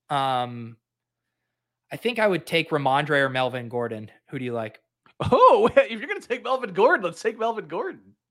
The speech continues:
Speaker 1: Let's do it. Four percent Melvin Gordon. Get our Denver, uh, Denver guy.
Speaker 2: Wow, what a moment. I was having a,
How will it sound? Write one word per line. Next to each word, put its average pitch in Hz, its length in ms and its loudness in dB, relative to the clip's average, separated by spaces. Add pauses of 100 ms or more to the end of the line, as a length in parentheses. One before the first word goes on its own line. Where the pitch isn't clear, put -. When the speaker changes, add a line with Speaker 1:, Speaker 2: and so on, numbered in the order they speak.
Speaker 1:
Let's 214 200 -2
do 185 180 2
it. 143 160 0
Four 196 160 2
percent 202 380 -2
Melvin 160 260 0
Gordon. 139 500 0 (220)
Get 143 160 0
our 139 100 2
Denver, 139 460 -2
uh, 127 380 0 (260)
Denver 131 280 -4
guy. 117 340 -2 (920)
Speaker 2:
Wow, 170 220 -8
what 180 160 -6
a 311 80 -6
moment. 135 400 -4
I 135 140 6
was 214 80 4
having 226 280 4
a, 160 120 0